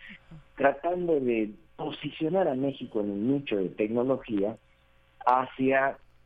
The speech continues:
fines de la, de esta década, principios de la década del treinta, cuando realmente va a comenzar a dispararse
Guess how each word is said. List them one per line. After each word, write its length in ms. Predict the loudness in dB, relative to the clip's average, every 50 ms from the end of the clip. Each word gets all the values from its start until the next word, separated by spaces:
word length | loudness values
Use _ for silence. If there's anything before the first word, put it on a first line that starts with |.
| -20 -10 -4
fines 320 | -2 0 0 0 0 0
de 100 | 0 0
la, 500 | 2 2 2 0 0 -2 -6 -8 -8 -10 -12 -16
de 300 | -18 -8 -2 0 0 0
esta 220 | 0 0 0 2
década, 500 | 2 2 0 0 0 0 0 0 0 -2
principios 520 | -4 -6 -8 -8 -8 -8 -8 -6 -2 -2 0
de 60 | 0
la 120 | 0 0
década 300 | 0 0 0 0 0 0
del 120 | -2 -4 -4
treinta, 480 | -2 0 0 0 0 -2 -6 -8 -10 -10 _ -20 -20 _ _
cuando 320 | -2 0 2 2 2 0 0
realmente 580 | 0 0 0 0 0 0 -2 -2 -2 -2 0
va 120 | 0 0 0
a 60 | 0
comenzar 520 | -2 -4 -2 -2 -2 -4 -2 -2 0 0
a 40 | 0
dispararse 800 | -2 -4 -8 -8 -4 -2 0 2 2 0 0 -2 -6 -12 -14 -14